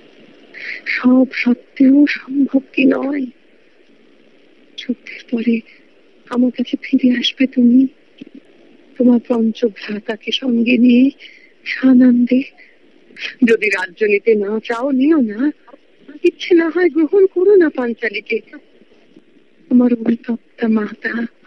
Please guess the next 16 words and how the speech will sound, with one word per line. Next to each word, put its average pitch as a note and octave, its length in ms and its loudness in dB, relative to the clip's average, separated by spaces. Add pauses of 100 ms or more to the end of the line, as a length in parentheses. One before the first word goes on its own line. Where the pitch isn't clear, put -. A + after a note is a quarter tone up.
(1160)
শুধু - 380 0
রাজ্ঞী A3+ 540 -4
নই, A#3+ 520 0 (920)
শুধু D4 320 2
নেত্রী C4+ 520 2
নই, C4 500 -2 (1600)
এক - 340 -18
নারী। A3 440 -6 (720)
আমার C4+ 340 0
সান্ত্বনার B3 840 -10
জন্য C#4 420 4 (1000)
তুমি C#4 200 -10
কি - 140 -14
ফিরতে - 600 -8
পারবে C4+ 280 -2
না? C4+ 180 2